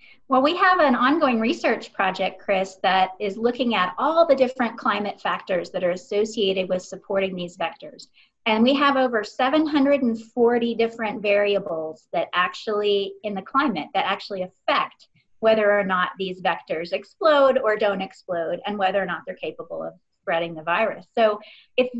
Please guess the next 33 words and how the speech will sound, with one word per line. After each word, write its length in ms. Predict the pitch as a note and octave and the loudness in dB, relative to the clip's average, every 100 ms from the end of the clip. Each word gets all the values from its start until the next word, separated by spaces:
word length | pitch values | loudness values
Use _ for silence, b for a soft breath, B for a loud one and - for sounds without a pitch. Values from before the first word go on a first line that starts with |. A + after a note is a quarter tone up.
| B3 | -2
very 320 | E4+ D#4+ D4 | 4 6 6
intricate 520 | A3 A3 A3 G#3 F#3 F3+ | 4 -2 -4 -4 -4 -6
and 100 | G3 | -10
it's 140 | F#3+ | -12
very 360 | G3 C4 C4 A#3+ | 2 4 4 2
complicated, 760 | A#3+ G#3 G3+ G3 - E3 D#3+ D3+ F#3+ | -2 -6 -4 -6 -6 -8 -8 -2 0
all 100 | F#3+ | 0
these 160 | F3+ | -2
different 300 | - - - | -12 -16 -12
factors. 460 | - - - F3 F3+ | -12 -12 -16 -20 -10
You 160 | B3 C#4+ | -4 0
and 100 | A3+ | 0
I 220 | C#4+ A3 | 0 0
would 180 | F#3 F#3 | -2 -4
talk 140 | F#3 F#3 | -6 -6
about 320 | F#3+ F3 E3 - | -4 0 -2 -2
climate 400 | G3 E3+ E3 D#3 F3 | -6 -4 -6 -10 -12
in 140 | E3 | -12
the 80 | E3 - | -16 -10
form 260 | F3 E3+ | -10 -8
of 160 | D#3+ E3+ _ _ _ _ _ | -12 -14 _ _ _ _ _
humidity 600 | - G3+ A3 A3 G#3+ G#3 F3+ | -6 -4 0 2 0 -2 -4
and 160 | D#3 | -6
heat 320 | - A3 G#3 F3+ | -8 -8 -8 -12
and 180 | D#3+ D#3+ | -14 -8
rainfall 600 | F#3+ G#3 G#3+ - G3 F#3+ | -6 -6 -6 0 0 2
and 100 | F3 | -2
that 240 | G3 C#4 - | -4 -6 -4
sort 160 | G3 | -4
of 140 | F3+ F3+ | -4 -6
thing, 340 | E3+ E3 E3+ - | -10 -10 -14 -4
but 120 | F#3 - | -4 -4
these 160 | G3 | -12